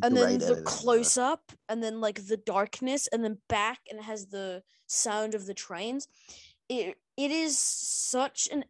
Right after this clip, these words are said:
Speaker 1: excellent use of, like,
Speaker 2: Yeah, it
Speaker 1: basically, like,
Speaker 2: just edits
Speaker 1: show,
Speaker 2: it so
Speaker 1: don't
Speaker 2: well.
Speaker 1: tell, because it's showing you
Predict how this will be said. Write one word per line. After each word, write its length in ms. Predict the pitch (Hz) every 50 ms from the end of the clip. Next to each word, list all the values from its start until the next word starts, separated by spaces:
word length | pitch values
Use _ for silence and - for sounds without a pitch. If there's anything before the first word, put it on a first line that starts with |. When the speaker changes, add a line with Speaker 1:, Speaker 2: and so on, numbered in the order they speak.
| - - - -
Speaker 1:
excellent 760 | - 233 - - - - 254 240 226 220 208 202 190 175 - _ _ _ _ _ _ _ _ _ _ _ _ _ _
use 380 | - 226 208 220 220 226 - -
of, 80 | 233 208
like, 160 | 214 - 127
Speaker 2:
Yeah, 100 | 107 95
it 0 |
Speaker 1:
basically, 320 | - - - - - 262
like, 140 | 254 208 -
Speaker 2:
just 120 | - -
edits 380 | - - 240 226 226 233 226 226
Speaker 1:
show, 20 |
Speaker 2:
it 160 | 95 - - -
so 260 | - - 104 92 90
Speaker 1:
don't 0 |
Speaker 2:
well. 400 | 85 85 85 85 82 175 185 214 285
Speaker 1:
tell, 120 | 349 370 - - _ _ _ _ _ _ _ _ _ _ _ _ _ _ _ _
because 680 | - 240 226 - 262 240 226 220 208 208 202 196 208 -
it's 180 | - 214 214 -
showing 440 | - - - 226 208 214 226 226 226
you 240 | 220 220 214 214 208